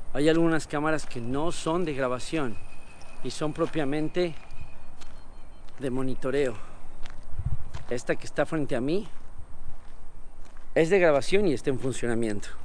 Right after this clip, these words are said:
Te puedes percatar al momento de acercarte donde se ven las luces un poco más brillantes de que está en funcionamiento.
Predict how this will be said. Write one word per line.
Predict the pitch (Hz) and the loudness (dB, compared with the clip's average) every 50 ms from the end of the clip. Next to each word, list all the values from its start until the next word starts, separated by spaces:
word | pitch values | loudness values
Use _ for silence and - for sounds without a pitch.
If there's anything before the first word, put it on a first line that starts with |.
| - - - - - - - - - - - - - - - - - - - - - - - - - - - - - | -2 -2 -2 -2 -4 -6 -6 -6 -6 -6 -4 -4 -2 -2 -4 -4 -4 -6 -2 -2 -2 -2 -2 -2 2 2 2 0 0
Te | 131 | -4
puedes | - - 156 151 | 0 2 2 2
percatar | - - - - - 131 - - 139 139 | 2 0 0 0 0 -2 0 2 2 2
al | 147 147 139 | 4 2 2
momento | 135 131 131 135 135 - - 151 | 2 0 0 -2 0 2 2 2
de | 131 | 2
acercarte | - - 127 113 - - 139 131 - - 156 | 2 -2 -4 -4 0 0 0 0 0 0 0
donde | 147 127 120 113 | 0 0 0 -2
se | 107 - 131 | -4 -4 -2
ven | 120 127 131 139 | -2 0 0 0
las | 131 117 - 135 | 0 -2 -2 -2
luces | 139 147 131 - 147 135 - - - - | -2 -2 0 0 0 0 0 -2 -2 -2
un | 143 139 - | -2 -2 -2
poco | - 127 - - 135 | -2 -4 -2 0 2
más | 135 139 139 123 - - - - - - - - - - - - - - | 2 4 2 2 0 -4 -6 -6 -8 -8 -14 -14 -10 -8 -8 -8 -6 -4
brillantes | 113 131 131 117 139 156 151 143 131 - 127 107 - - - - - - - - - - - - - - - - - - - - - - - - - - - - - - - - - - - - - - - - - - | -2 -2 -2 2 4 4 4 4 0 -2 -4 -4 -4 -6 -8 -8 -8 -8 -8 -8 -10 -10 -10 -10 -10 -8 -8 -6 -6 -4 -4 -4 -6 -6 -8 -10 -12 -12 -14 -14 -16 -16 -18 -18 -18 -14 -14 -12 -12 -12 -14 -14 -10 -10
de | 147 | -8
que | - - | -8 -6
está | - - - 156 | -8 -2 -2 -2
en | 120 | 0
funcionamiento. | - 139 151 131 - 147 131 123 127 143 147 143 139 - - | 0 -2 -4 -2 -2 -2 -2 0 0 0 0 -2 -2 -4 -8